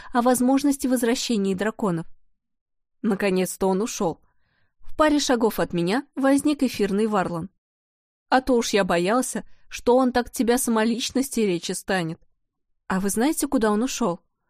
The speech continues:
Увы, мне Рейден на этот счёт не докладывается. Ну как куда? Ты хоть представляешь, в каком он бешенстве? Сейчас будет разбираться насчёт этого зелья, которое ты чуть не выпила.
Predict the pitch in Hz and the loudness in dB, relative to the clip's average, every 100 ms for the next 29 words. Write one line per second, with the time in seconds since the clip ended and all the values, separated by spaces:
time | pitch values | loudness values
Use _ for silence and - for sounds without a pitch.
0 | _ _ _ _ - 240 226 202 294 330 | _ _ _ _ -6 0 0 2 0 0
1 | - 285 294 311 311 285 285 277 277 269 | 0 2 2 2 2 4 4 4 2 -2
2 | - 254 254 226 175 - 175 165 170 160 | -2 -2 0 -2 -2 -2 -4 -2 -6 -6
3 | - - - _ _ _ _ _ _ _ | -10 -12 -16 _ _ _ _ _ _ _
4 | _ _ _ _ 190 - 175 - - 170 | _ _ _ _ -6 -2 -4 -4 -8 -4
5 | 170 - _ _ _ 196 - 196 - 185 | -6 -6 _ _ _ -4 -2 -4 -2 -4
6 | 190 - 190 202 277 269 - 196 - 196 | -4 -2 -2 2 2 0 -2 -6 -4 -2
7 | 208 220 208 180 170 - 160 - - _ | 0 0 -2 -2 -8 -10 -12 -12 -16 _
8 | _ - - 294 359 311 262 285 269 220 | _ -8 -2 0 2 2 4 4 2 0
9 | 214 190 214 269 254 202 - 190 185 175 | -2 0 2 2 0 -2 -2 -4 -6 -6
10 | 175 180 170 220 269 262 220 285 285 277 | -4 -4 2 4 4 2 0 0 2 2
11 | 277 254 262 247 277 269 196 165 165 | 0 -2 -4 0 2 2 0 -2 -6